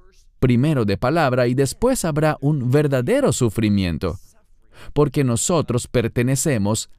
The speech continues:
al Dios del reino. Tenemos esa esperanza de reino,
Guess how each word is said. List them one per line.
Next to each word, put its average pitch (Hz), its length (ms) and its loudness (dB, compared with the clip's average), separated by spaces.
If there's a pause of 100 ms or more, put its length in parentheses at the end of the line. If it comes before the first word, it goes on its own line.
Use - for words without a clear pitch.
(100)
al 98 360 0
Dios 98 500 2
del 117 260 0
reino. 123 640 0 (1080)
Tenemos 262 460 4
esa 180 240 6
esperanza 127 920 2
de 101 120 0
reino, 92 540 -2